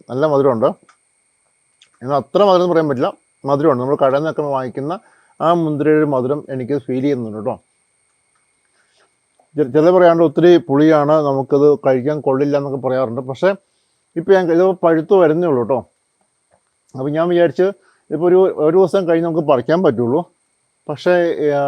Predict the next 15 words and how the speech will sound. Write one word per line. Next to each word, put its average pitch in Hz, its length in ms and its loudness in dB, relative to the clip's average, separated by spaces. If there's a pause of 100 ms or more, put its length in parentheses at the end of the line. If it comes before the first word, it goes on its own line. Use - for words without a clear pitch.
(120)
ഈ 147 120 -2
പറഞ്ഞ 147 200 -2
പോലെ 151 120 -2
ഇപ്പം 156 200 -4
മഴയൊക്കെ 143 360 -2
ആയതുകൊണ്ട്, 143 280 -2 (120)
മഴ 131 100 0 (120)
മാറി 143 180 -4
നിൽക്കുന്നതുകൊണ്ടും 135 460 -6 (420)
ഇന്ന് 156 180 0
എനിക്ക് 165 220 2
ഫ്രീ 156 100 2 (100)
ടൈം 170 200 0
കിട്ടിയതുകൊണ്ട് 151 380 -2 (100)
ഞാനൊന്ന് 147 320 -6